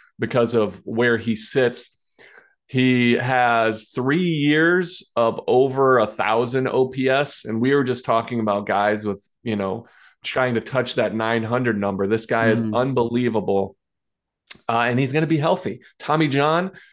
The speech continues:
Speaker 1: as a position player, is not an easy rehab, but these guys bounce back just fine. Um, he's solid in the outfield. He's learned h-, how to,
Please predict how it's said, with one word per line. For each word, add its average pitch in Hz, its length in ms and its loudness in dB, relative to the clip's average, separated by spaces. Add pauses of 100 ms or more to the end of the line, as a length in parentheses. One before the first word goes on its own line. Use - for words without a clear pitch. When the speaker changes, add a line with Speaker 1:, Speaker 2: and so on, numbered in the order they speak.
Speaker 1:
as 123 200 0
a - 40 0
position 160 460 -2
player, 175 480 0
is 117 320 -2
not 160 240 2
an 127 140 2
easy 160 400 -2
rehab, 113 480 0
but 110 160 0
these 135 180 0
guys 127 260 0
bounce 117 300 -2
back 104 260 -4
just 107 300 -4
fine. 104 380 -2 (600)
Um, 104 640 0 (1080)
he's 139 360 0
solid 123 440 2
in 131 100 4
the 131 140 2
outfield. 127 580 2
He's 120 200 0
learned 120 440 2
h-, 117 120 -8
how 120 400 0
to, 107 240 0